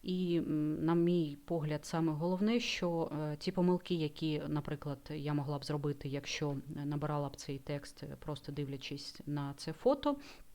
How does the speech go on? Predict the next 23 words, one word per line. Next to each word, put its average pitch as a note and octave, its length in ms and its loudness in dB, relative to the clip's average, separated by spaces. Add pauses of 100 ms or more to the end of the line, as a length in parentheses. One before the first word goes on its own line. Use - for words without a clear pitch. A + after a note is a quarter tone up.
(460)
е, D3 280 -2
їх F3+ 300 2
не E3 80 6
буде. G3+ 400 2 (520)
Я, D3+ 440 -2
е, - 180 -6
м, C#3+ 480 -6 (560)
дуже D3 520 0 (1120)
скорочу D#3+ 460 2
час D3+ 500 -2 (100)
на D3+ 140 2
це D3+ 200 -2
завдання A#3+ 800 6 (200)
і, F#3+ 460 2
е, D3+ 440 -2 (760)
зроблю D#3 560 2
цю D3 220 -2
роботу C#3+ 380 -2
більш C3+ 300 -4
якісно. C#3+ 480 -4 (1400)
Другий E3+ 420 0
приклад — C#4+ 680 0
це A3+ 380 4